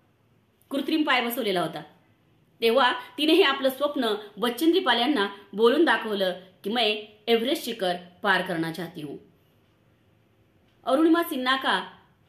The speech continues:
ये हौसला देखकर बच्चेंद्री पाल की आंखों में आंसू आ गए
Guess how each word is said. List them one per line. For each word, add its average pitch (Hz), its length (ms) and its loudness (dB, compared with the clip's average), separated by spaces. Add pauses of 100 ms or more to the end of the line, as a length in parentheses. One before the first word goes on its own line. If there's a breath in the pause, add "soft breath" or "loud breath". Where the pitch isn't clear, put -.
ये 240 200 2
हौसला 233 340 2
देखकर 220 500 0 (300)
बच्चेंद्री 269 520 0
पाल 214 260 0
की 196 480 -2 (460)
आंखों 233 280 0
में 247 120 2 (320)
आंसू 185 260 -4
आ 170 100 -2
गए 147 180 -8